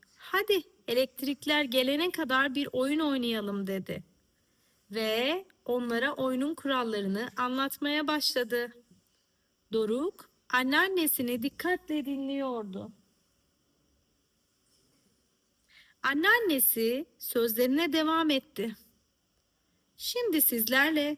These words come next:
hayali bir tost yapacağız. Tostumuz bol malzemeli olacak. Oyuna ben başlayacağım. Hayali tostumuzun içine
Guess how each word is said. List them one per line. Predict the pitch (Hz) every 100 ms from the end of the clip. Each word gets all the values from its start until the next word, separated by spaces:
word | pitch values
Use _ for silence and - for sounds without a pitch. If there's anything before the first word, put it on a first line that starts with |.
| _
hayali | - 247 262 269 285 349 277
bir | 294
tost | - 277 262 -
yapacağız. | 202 190 180 175 165 160 165 - _ _ _ _ _ _ _ _ _
Tostumuz | 220 208 - 220 220 262 392 - - _ _ -
bol | 208 254 339 302
malzemeli | 240 226 220 220 214 208
olacak. | 196 185 170 - 113 - - - _ _ _ _ _ _ _ _ _ _ _
Oyuna | 247 226 220 214 277 453 -
ben | 392 381
başlayacağım. | 330 302 - 262 220 202 202 196 202 _ _ _ _
Hayali | _ 208 214 220 233 277 330
tostumuzun | 285 262 - 226 214 190 226
içine | 285 - 247 185 190 254